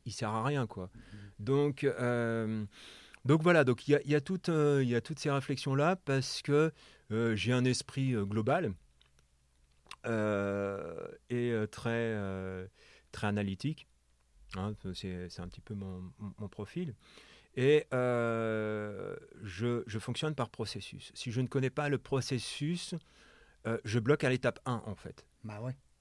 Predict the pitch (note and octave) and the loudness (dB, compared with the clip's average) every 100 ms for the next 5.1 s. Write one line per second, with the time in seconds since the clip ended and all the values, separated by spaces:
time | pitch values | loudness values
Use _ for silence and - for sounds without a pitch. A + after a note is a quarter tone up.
0 | _ _ A2+ G#2+ - - - - B2+ C#3+ | _ _ 0 0 -2 -12 -20 -2 2 2
1 | D3 A#2+ A2+ - _ _ - - C#3 C#3 | 2 0 -2 -4 _ _ -10 -2 0 0
2 | - C#3 C#3+ - D3 D#3+ C#3+ B2+ - B2+ | 0 2 4 2 2 4 4 2 0 -2
3 | - B2+ - C3+ C3 C3 - B2 A2+ G2 | 0 -2 0 2 2 2 0 -2 -2 -4
4 | - A2 - C3 C#3 C3+ - - - A#2 | -8 -8 -2 -2 -2 -4 -20 -20 -8 -6